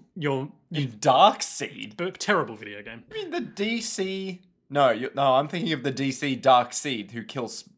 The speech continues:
Speaker 2: not Spider-Man,
Speaker 1: You're thinking
Speaker 2: Superman.
Speaker 1: of The Dark Universe.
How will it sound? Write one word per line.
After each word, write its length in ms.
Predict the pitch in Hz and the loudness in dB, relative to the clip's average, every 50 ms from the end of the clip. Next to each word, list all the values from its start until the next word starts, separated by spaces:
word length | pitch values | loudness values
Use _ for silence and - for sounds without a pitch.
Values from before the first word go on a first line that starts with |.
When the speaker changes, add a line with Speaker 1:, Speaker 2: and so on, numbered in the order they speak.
| _ _ _ - | _ _ _ -2
Speaker 2:
not 200 | 135 160 147 123 | 2 2 2 2
Spider-Man, 380 | - - - 110 90 107 104 | 0 0 0 2 2 4 6
Speaker 1:
You're 100 | 185 240 | 6 6
thinking 220 | 247 - 294 320 - 262 226 | 6 6 4 4 4 4 4
Speaker 2:
Superman. 200 | 202 185 - - | 4 4 4 2
Speaker 1:
of 120 | 180 143 | 0 0
The 100 | 143 156 - | 0 0 0
Dark 500 | - - 160 156 180 208 220 - - 143 | 0 2 4 6 6 6 4 2 -2 -6
Universe. 600 | 139 147 170 170 160 143 120 107 113 113 110 | -4 -2 0 0 0 0 -2 -4 -8 -10 -10